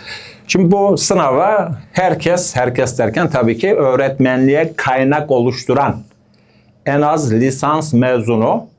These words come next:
yurt dışında da denkliğini, evet okumuşsa denkliğini ispatlayacak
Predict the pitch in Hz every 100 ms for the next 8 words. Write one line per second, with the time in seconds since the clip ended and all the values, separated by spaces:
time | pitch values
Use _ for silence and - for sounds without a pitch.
0 | _ _ _ _ _ _ _ - 147 151
1 | 147 147 135 139 143 113 135 135 135 131
2 | 139 131 117 113 127 - 120 113 113 107
3 | 127 120 120 113 123 - 120 - 110 104
4 | 190